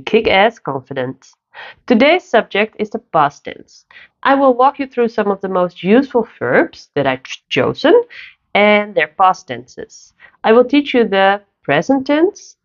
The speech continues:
the simple past, which we call the imperfectum, both singular and plural, and the present perfect, the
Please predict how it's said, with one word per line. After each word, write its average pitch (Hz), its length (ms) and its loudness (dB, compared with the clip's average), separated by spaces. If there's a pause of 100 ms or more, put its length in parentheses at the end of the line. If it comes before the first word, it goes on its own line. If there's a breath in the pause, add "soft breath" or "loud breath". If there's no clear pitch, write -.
(120)
the 139 100 -6
simple 247 420 0
past, 254 640 -2 (120)
which 151 260 -10
we 151 60 -10
call 143 180 -4
the - 220 -10
imperfectum, 208 1000 -2 (340 loud breath)
both 156 480 -2
singular 185 380 0
and 135 240 -6
plural, 247 400 4
and 170 100 -14
the 143 100 -20 (120)
present 226 440 -4
perfect, - 580 -10
the 151 120 -4